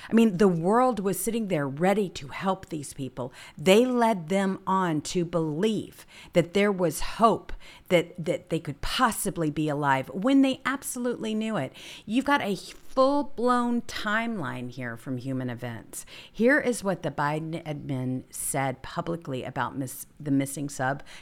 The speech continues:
compared to when they learned the Titan was lost. This was a horrible, horrible story. Everybody was tuning into it, thinking that these people were alive.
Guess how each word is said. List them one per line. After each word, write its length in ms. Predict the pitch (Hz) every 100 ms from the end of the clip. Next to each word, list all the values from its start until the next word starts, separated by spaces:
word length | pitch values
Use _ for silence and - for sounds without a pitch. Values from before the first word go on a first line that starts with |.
| -
compared 460 | 160 147 165 156
to 100 | 147
when 280 | 135 147 151
they 180 | 143 135
learned 720 | 131 139 139 156 143 127 -
the 120 | 143 135
Titan 520 | 135 131 127 131 131
was 220 | 123 -
lost. 560 | 120 127 92 117 - - - - - -
This 360 | 165 196 202 -
was 320 | 190 180 170 -
a 140 | 160
horrible, 600 | 131 - 170 190 180 160
horrible 360 | 139 147 143 147
story. 420 | - 131 131 127
Everybody 500 | 165 165 208 165 135
was 240 | 127 123 -
tuning 360 | - 139 131
into 380 | 123 127 127 131
it, 140 | 131 -
thinking 340 | 190 214 220 190
that 160 | 120
these 160 | 123 135
people 340 | 135 123 120
were 200 | 120 123
alive. 440 | 120 117 120 127